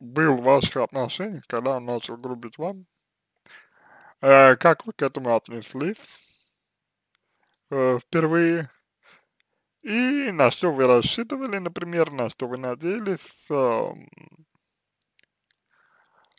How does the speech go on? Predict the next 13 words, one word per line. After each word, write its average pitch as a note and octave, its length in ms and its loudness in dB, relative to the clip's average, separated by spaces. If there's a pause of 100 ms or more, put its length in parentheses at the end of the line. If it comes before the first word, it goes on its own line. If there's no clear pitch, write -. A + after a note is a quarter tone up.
(120)
когда D3+ 480 8
это D3+ 260 6
вот, C3+ 240 0 (300)
ну, F#3+ 120 -12
грубо, B2+ 280 -6
грубо D3 340 -4
говоря, C#3 440 6 (560)
грубо A#2+ 240 -4
говоря, B2+ 460 -4 (1600)
произошло B2 720 0 (1700)
ещё C#3 380 -2
раз. G2 160 -4 (920)
Вот. G#2+ 340 -10